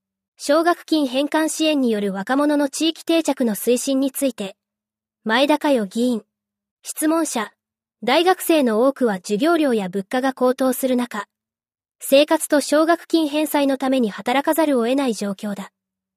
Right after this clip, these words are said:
既卒者の約半数が奨学金を借り、平均的なケースで三百万円、大学院進学で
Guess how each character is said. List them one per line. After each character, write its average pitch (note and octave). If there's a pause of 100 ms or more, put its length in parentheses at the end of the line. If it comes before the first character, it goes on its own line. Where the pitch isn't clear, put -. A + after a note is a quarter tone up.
既 -
卒 F4+
者 D#4
の B3
約 C4
半 C4+
数 C4
が A3+
奨 A#3+
学 C#4
金 B3
を A#3
借 G#3+
り、 - (640)
平 D4
均 D#4
的 D#4
な D#4
ケ D#4
ー D4
ス A#3+
で G#3
三 A#3+
百 D4
万 C#4
円、 F#3+ (720)
大 C4
学 E4
院 D#4
進 B3+
学 B3+
で A3